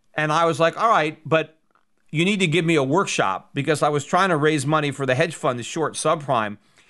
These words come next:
And I thought, "This is great. There's gonna be three thousand mortgage bankers that are gonna be at this conference.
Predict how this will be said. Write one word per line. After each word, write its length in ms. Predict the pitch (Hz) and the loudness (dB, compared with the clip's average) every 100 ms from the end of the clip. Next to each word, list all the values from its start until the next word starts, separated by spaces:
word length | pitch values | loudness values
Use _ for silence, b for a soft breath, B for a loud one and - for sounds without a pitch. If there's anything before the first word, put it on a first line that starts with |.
| b | b
And 100 | 147 | -2
I 100 | 156 | 0
thought, 380 | 156 196 190 - | 2 2 2 0
"This 160 | 170 - | -6 -4
is 140 | 165 | -4
great. 300 | 147 254 131 | 0 2 0
There's 160 | 127 127 | -4 -4
gonna 120 | 160 | -4
be 80 | 147 | -4
three 300 | - 170 190 | -6 -4 -2
thousand 440 | 190 180 170 156 | 2 2 2 0
mortgage 380 | 147 156 139 98 | 2 2 0 -4
bankers 560 | 156 180 156 131 123 - _ _ _ | -2 -2 -2 -6 -8 -20 _ _ _
that 140 | 131 | 0
are 80 | 135 | 0
gonna 200 | 135 139 | 0 -2
be 180 | 117 156 | 0 0
at 120 | 139 | 0
this 140 | 127 - | -4 -6
conference. 720 | 175 202 220 147 127 127 - | 0 0 0 0 -2 -4 -14